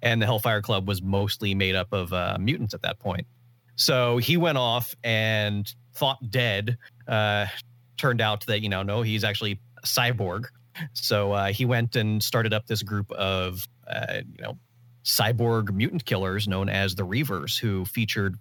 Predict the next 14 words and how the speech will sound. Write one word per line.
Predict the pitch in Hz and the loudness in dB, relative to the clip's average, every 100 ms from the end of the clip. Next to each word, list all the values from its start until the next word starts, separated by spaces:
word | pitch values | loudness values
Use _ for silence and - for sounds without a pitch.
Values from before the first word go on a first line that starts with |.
| - | -4
very | 139 196 208 143 | -2 2 2 2
prominently | - 110 104 95 101 98 104 | 2 2 2 0 2 2 2
into | 101 104 101 | 0 0 -2
the, | 98 95 95 | -2 -2 0
uh, | 95 - - - - - _ _ _ _ _ | 0 0 -2 -6 -10 -20 _ _ _ _ _
the | 113 | -2
comics | 127 110 107 101 - - - - - | 2 2 2 2 2 2 2 -2 -2
during | 120 123 120 107 | 0 2 2 2
the | 110 110 107 | 2 2 2
late | 107 104 113 175 - - | 2 2 2 0 -6 -4
eighties, | 170 175 190 | -2 0 0
I | 175 | 0
wanna | 180 190 | 2 0
say. | 185 180 214 | 0 -2 -4